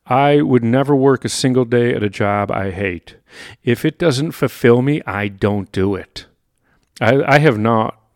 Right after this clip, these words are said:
I've been an entrepreneur since nineteen ninety-one. Having a pretty good run. I'm thirty-two years into it. Thirty-two years without a paycheck. <laughs> And I'm doing pretty good. Um, so that's, that's my question is, well, if,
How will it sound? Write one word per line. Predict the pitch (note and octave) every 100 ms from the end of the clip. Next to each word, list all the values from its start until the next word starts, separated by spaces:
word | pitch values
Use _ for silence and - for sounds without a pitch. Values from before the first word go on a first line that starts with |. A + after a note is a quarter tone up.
| -
I've | A#2+
been | D3+
an | A#2
entrepreneur | G#2 G#2 - - G2+ G#2
since | G2 G2 -
nineteen | G2+ G2 A2 F#2+
ninety-one. | F#2 G2+ F#2 E2+ E2+ F2 E2+ E2+ - _ _ _ _ _
Having | D3 C3
a |
pretty | - - F3 D3
good | B2+ B2 A2+
run. | A#2 G#2+
I'm | G2+
thirty-two | - C#3+ C3 - C#3
years | A2+ A#2+ A2 -
into | - A2+ B2 -
it. | - - - - _ _ _
Thirty-two | - D4 - G3+
years | D#3+ D#3+
without | C3 C3 A2+
a |
paycheck. | - G#2+ - G2 F#2+ _ -
<laughs> | - - - - - - -
And | E4+
I'm | C#4+
doing | E4+ C#4+
pretty | D4+
good. | A#3+ D4 G#2 - - - - -
Um, | - D3+ C#3+ B2 B2 - - - _ _ _ _ _ _ -
so | - D#3+ C3+ A#2+ A#2
that's, | A#2 C3 G#3 - - _
that's | B2+ D#3+ -
my | D3 C3+
question | - C#3+ F#3 - A2+
is, | G2+ F#2+
well, | A2 A2 - -
if, | A#2+ -